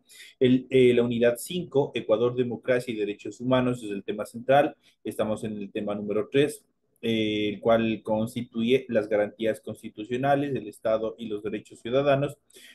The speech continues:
Los derechos de la niñez y la adolescencia son los temas que nosotros vamos a tratar dentro de esta clase.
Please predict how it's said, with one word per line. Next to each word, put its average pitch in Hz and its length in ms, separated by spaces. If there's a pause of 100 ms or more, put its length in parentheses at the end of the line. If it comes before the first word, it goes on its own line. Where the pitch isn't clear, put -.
Los 135 180
derechos 131 340
de 123 100
la 113 100
niñez 117 360
y 117 60
la 113 80
adolescencia 104 560
son 110 160
los 110 120
temas 110 260
que - 100
nosotros 104 400
vamos 107 280
a 107 80
tratar 113 420
dentro 104 340
de 101 160
esta 113 220
clase. 160 380